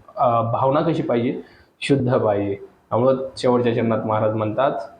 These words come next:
"ज्ञानदेव म्हणे व्यासाची या खुणा, द्वारकेचा राणा पांडव घरी." म्हणून काय करा, जर द्वारकेचा राणा तुमच्या घरी यायचा असेल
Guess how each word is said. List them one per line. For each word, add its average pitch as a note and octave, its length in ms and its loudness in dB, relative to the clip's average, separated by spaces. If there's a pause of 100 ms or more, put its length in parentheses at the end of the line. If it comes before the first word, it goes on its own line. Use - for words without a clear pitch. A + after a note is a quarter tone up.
(220)
"ज्ञानदेव C#3+ 580 2
म्हणे B2+ 220 0
व्यासाची A2 480 0
या G#2+ 120 2
खुणा, G#2 300 -4
द्वारकेचा A#2+ 640 -2
राणा G#2+ 180 -2
पांडव G#2 420 -2
घरी." G#2+ 300 -2
म्हणून F3+ 380 4
काय C3 200 6
करा, G#2+ 340 -2
जर C#3+ 300 0
द्वारकेचा B2 540 2
राणा A#2+ 320 0
तुमच्या C#3 340 -6
घरी C3 300 -2
यायचा C#3 300 0
असेल F3 500 -2